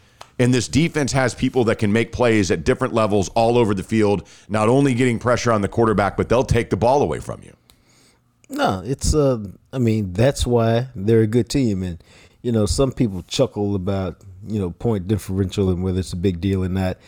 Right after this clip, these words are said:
Speaker 2: And, you know, Tim Cowshaw wrote a column about it in Dallas Morning News today.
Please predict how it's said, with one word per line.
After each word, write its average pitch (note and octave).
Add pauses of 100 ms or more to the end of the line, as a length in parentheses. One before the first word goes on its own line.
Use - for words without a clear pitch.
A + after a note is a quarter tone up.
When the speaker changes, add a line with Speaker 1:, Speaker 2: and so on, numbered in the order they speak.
(500)
Speaker 2:
And, A2+
you C#3
know, G#2+
Tim C3
Cowshaw A2+
wrote G2+
a F2
column G2+
about G2
it G2
in F2+
Dallas G2
Morning G2
News G2
today. F2+